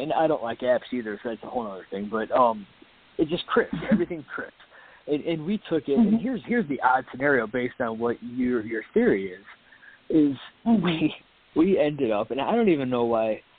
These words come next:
Speaker 1: Nicole brought him on this trip. I didn't know she did. And
Speaker 2: He was in my car.
Speaker 1: I,
Speaker 2: He needed to get out.
Speaker 1: He, he,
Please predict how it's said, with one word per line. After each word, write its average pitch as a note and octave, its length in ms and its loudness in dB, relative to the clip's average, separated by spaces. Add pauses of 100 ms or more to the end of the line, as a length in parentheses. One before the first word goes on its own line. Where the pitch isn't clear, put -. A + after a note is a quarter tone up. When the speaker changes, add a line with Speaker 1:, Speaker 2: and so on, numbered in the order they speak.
(220)
Speaker 1:
Nicole B2+ 360 -2
brought A2+ 340 2
him F#2 300 -12
on G2+ 180 -8
this G2 140 -12 (120)
trip. G2+ 180 -8 (300)
I G#2+ 60 -10
didn't A2 280 -8
know G#2+ 180 -8 (100)
she G2 80 -12
did. F2+ 260 -12 (1000)
And B2 420 2 (160)
Speaker 2:
He D4 180 2
was C#4+ 200 6
in C#4 160 6
my A#3+ 140 0
car. E3+ 600 2
Speaker 1:
I, - 240 4 (340)
Speaker 2:
He D#4 80 2
needed D#4 320 4
to C#4 60 4
get A3+ 160 2
out. E3+ 300 4
Speaker 1:
He, C3+ 60 -8
he, D#3 260 -4